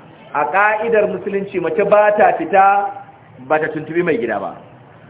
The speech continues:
Sai ta nemi izini a wajen mai gida. "Mai gida, idan Allah ya kai mu gobe, ƙanwata ta asubi ta haihu, ina so in je in duba jariri.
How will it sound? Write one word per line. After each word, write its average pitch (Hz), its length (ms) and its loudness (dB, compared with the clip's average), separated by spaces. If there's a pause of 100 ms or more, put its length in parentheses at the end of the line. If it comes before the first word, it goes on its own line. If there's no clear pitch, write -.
(300)
Sai 208 280 2
ta 214 260 2
nemi 185 280 -2
izini 185 360 -2
a 165 120 2
wajen 156 240 2
mai 135 140 -2
gida. 101 260 -10 (1160)
"Mai 151 220 0
gida, 190 480 2 (840)
idan 180 280 0
Allah 185 280 2
ya 170 160 4
kai 175 120 -2
mu 165 160 -6
gobe, 135 480 -6 (1500)
ƙanwata 170 800 4 (720)
ta 180 160 4
asubi 151 420 -2
ta 147 300 2
haihu, 131 340 -2
ina 165 240 0
so 160 60 -8
in 131 220 -8
je 185 160 2
in 143 100 -6
duba 143 200 -2
jariri. 110 460 -4